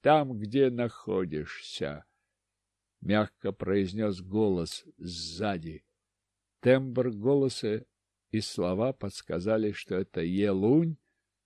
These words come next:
неожиданно заскочил на огонёк. «Здравствуйте, наставник». Едва поняв,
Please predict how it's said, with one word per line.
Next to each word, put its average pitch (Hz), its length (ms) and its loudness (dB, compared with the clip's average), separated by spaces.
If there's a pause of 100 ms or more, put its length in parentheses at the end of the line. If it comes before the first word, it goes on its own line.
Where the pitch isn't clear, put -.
(100)
неожиданно 123 1000 -2 (420)
заскочил 110 760 -4
на 101 180 -2
огонёк. 87 640 -6 (1080)
«Здравствуйте, 87 640 -2
наставник». 73 640 -12 (580)
Едва 90 360 -2
поняв, 101 480 -2